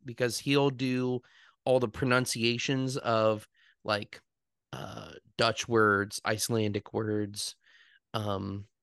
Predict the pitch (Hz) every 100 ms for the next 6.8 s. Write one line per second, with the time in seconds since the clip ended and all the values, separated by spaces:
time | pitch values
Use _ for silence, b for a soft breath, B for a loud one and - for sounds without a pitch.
0 | _ _ - - - - 127 120 120 117
1 | 110 123 123 117 123 123 117 113 120 117
2 | 113 113 107 101 - - b b b -
3 | - - 120 - - 127 123 120 107 107
4 | 104 104 104 - _ _ 107 107 - -
5 | _ _ 110 110 113 107 104 104 104 110
6 | 107 104 - 110 104 104 101